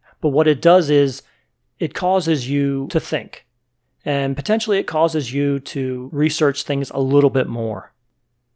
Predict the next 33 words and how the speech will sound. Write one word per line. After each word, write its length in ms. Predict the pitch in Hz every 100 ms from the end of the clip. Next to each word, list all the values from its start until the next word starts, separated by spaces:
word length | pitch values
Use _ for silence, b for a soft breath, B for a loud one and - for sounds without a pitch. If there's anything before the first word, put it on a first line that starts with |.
| _ _
But 120 | 185 175
when 120 | 156
the 80 | 135
new 240 | 160 185
Paul 500 | - 117 110 139 -
comes 300 | - 143 127
in 280 | 135 120 107
and 160 | 135 131
takes 240 | 160 143
control 600 | - 139 - 151 202 185
of 100 | 143
the 80 | 127
band, 500 | 120 135 110 104 107 _ _ _ _ -
the 80 | 139
direction 360 | 143 165 -
of 80 | 165
the 60 | 143
music 320 | 147 139 -
obviously 540 | 151 185 165 143 -
changed. 560 | 120 - 107 113 - -
In 80 | 165
some 180 | 190 165
regards, 380 | 147 151 139
they 80 | 143
became 380 | 139 151 139 135
even 180 | 180 170
more 220 | 151 170
successful 560 | - 143 156 131 - 131
than 140 | 131
they 100 | 131
had 180 | 127 120
been 140 | 117
previously. 680 | 110 120 113 117 - 120 -